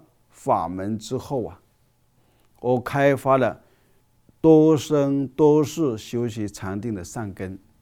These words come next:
其中有三个要点，大家需要了解的。第一呢，是知道善根发相。第二呢，就是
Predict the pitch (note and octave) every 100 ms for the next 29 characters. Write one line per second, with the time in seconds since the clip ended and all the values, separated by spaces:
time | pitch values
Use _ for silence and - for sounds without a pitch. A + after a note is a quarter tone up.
0 | _ _ _ _ _ _ _ _ _ -
1 | - C#3+ D#3 D3+ B2+ G#2+ G2+ C3 B2+ C3+
2 | C3 D3 B2+ G#2 G#2 D2+ - _ _ _
3 | _ - A#2 G2+ G2+ F#2+ G2 G2+ E2+ E2
4 | G2 C#2+ A1 - _ _ _ _ _ _
5 | _ _ _ _ _ A3+ G3+ E3 C#3 B2+
6 | A#2+ C#3+ - G#2 F#2+ D#2 - _ _ _
7 | - C#3+ D3+ C3+ - _ _ _ _ -
8 | - - F#3+ D#3 B2 G2+ G2 - A2 G#2
9 | G#2 G2+ - G2 G2 - G#2+ - _ _
10 | _ _ _ _ _ _ _ - G3 F3
11 | C3 A2+ B2 B2 A#2